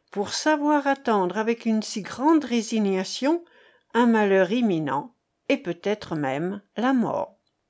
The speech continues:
Je doute un peu qu'il fût résigné à la conséquence la plus naturelle qui aurait pu naître de cette apparition », dit la baronne avec son enjouement ordinaire, qui revenait dès qu'un souci l'avait quittée.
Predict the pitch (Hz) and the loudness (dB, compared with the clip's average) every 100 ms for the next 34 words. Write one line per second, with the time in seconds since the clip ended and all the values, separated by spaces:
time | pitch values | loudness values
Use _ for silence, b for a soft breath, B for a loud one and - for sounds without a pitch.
0 | _ _ _ _ _ _ _ _ _ _ | _ _ _ _ _ _ _ _ _ _
1 | b b b b b - 254 294 269 320 | b b b b b -6 0 2 2 2
2 | 330 - 120 165 160 165 - 220 190 240 | 0 -2 -8 -8 -6 -6 -2 -4 -2 -2
3 | 220 214 226 226 240 254 208 208 220 214 | 0 0 2 2 4 4 4 2 0 -4
4 | - 220 233 226 226 208 - 220 226 220 | -4 0 0 0 -2 -4 -2 0 2 -2
5 | 196 185 185 175 175 - 208 185 196 - | -6 -2 0 0 -2 -2 -2 0 -4 -4
6 | 190 196 190 202 196 196 208 202 208 208 | 0 0 -2 -4 -4 -2 -4 -4 -2 -2
7 | 202 208 - 220 220 233 _ _ _ _ | -4 -6 -2 0 -2 -6 _ _ _ _
8 | _ _ _ 170 156 196 185 208 160 143 | _ _ _ -12 -4 0 2 0 -2 -4
9 | 165 190 226 220 147 190 - 180 180 190 | 2 2 2 0 -2 -6 -6 -6 -4 -4
10 | 180 214 233 277 175 180 180 170 151 170 | -4 -2 0 0 -4 -6 -6 -4 -4 -4
11 | 190 185 B B B B - 269 294 247 | -6 -10 B B B B -8 -2 0 0
12 | 277 285 311 185 208 294 277 254 - 247 | 0 2 2 0 -2 -2 -2 -4 -4 -8
13 | - 254 214 190 196 247 240 - - | -2 0 2 0 -2 -6 -8 -8 -8